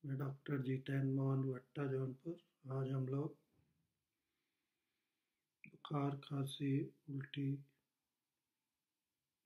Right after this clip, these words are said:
पट्टी के बारे में homeopathic medicine null बुक,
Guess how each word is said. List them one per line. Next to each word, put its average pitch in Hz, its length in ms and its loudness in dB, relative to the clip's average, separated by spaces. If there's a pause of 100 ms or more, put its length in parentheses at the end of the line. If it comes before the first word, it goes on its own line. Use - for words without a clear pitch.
(140)
पट्टी 139 340 -6 (120)
के 147 100 -6
बारे 131 300 -2
में - 180 -8 (3000)
homeopathic 143 800 -2 (100)
medicine 135 640 -4 (460)
null 139 240 0 (160)
बुक, 135 160 -4